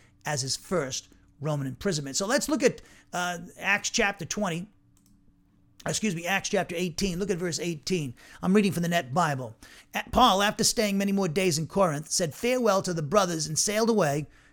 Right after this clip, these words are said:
to Syria, accompanied by Priscilla and Aquila. And, uh,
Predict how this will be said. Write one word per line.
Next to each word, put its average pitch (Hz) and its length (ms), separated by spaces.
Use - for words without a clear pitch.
to 196 80
Syria, 208 460
accompanied 175 440
by 185 200
Priscilla 180 480
and 175 140
Aquila. 160 420
And, 180 320
uh, 175 200